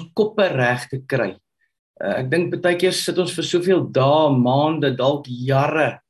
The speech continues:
uh, en, en, en, en, en in 'n denkwyse wat ons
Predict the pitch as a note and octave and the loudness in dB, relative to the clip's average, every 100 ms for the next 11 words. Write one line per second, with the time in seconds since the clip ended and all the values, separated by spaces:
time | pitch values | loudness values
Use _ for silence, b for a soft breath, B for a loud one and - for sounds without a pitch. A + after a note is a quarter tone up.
0 | _ _ _ _ _ - G2 - D#3 C3+ | _ _ _ _ _ -6 -4 -2 0 0
1 | C#3 C3 D3 C3 C#3+ C3 - E2+ F2+ - | 0 0 0 2 2 2 0 -12 -14 -20
2 | _ _ _ - - D#3 D#3 C#3+ E3+ G3 | _ _ _ -20 -8 -2 0 2 4 4
3 | G3 D3 D3+ C#3+ C#3+ B2+ C3 C#3 C#3 | 4 2 0 0 -2 -2 -2 -2 -2